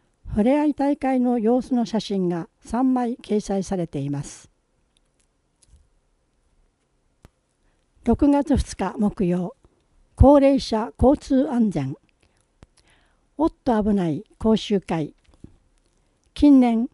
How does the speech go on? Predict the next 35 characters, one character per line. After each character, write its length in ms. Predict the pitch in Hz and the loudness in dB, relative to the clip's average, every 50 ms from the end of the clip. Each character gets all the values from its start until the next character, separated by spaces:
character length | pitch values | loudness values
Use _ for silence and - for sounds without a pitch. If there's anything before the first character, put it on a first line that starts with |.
| _ _ _ | _ _ _
高 240 | - - 226 269 285 | -2 0 2 2 2
齢 180 | 277 277 277 247 | 2 2 0 0
者 140 | - 240 | 0 -2
が 140 | 240 226 208 | -2 -2 -2
関 240 | - - 202 220 196 | -2 -2 -2 -2 -2
係 180 | - 208 196 190 | -2 -2 -4 -4
す 160 | - - 180 | -4 -6 -6
る 240 | 165 147 147 202 - _ - | -6 -6 -6 -8 -10 _ -4
交 220 | - 254 285 311 | 2 2 2 2
通 220 | - - 302 294 | 2 2 0 2
事 120 | 262 247 269 | 2 0 -2
故 120 | - 185 | -2 -2
が 180 | 175 165 139 - - - _ _ _ _ - | -2 -4 -6 -8 -12 -20 _ _ _ _ -2
増 220 | - 233 247 285 | 4 4 4 6
加 140 | 269 - 285 285 | 4 2 0 0
傾 240 | - - 254 277 | 0 0 0 0
向 240 | 262 - - 254 247 | 0 0 2 2 2
に 120 | 247 233 240 | 2 2 0
あ 100 | 226 233 | -2 -4
る 80 | 226 | -4
こ 120 | 165 - 165 | -4 -6 -8
と 100 | - 156 | -8 -8
か 100 | - 143 | -8 -8
ら、 160 | 143 139 - _ _ _ _ _ _ - | -8 -10 -12 _ _ _ _ _ _ -2
交 200 | - 247 285 302 | 2 4 4 4
通 220 | 302 - 294 285 269 | 2 2 0 0 0
事 100 | 254 262 | 0 0
故 140 | - 269 247 | 2 2 2
防 180 | 233 254 262 | 4 4 2
止 200 | 226 - - 180 | 2 0 -2 -4
を 40 | 170 | -4
図 260 | 127 156 - - 185 | -4 -6 -6 -6 -6
る 100 | 180 165 | -6 -6
た 140 | - 190 175 | -4 -4 -2
め、 200 | 165 160 156 - | -2 -4 -4 -8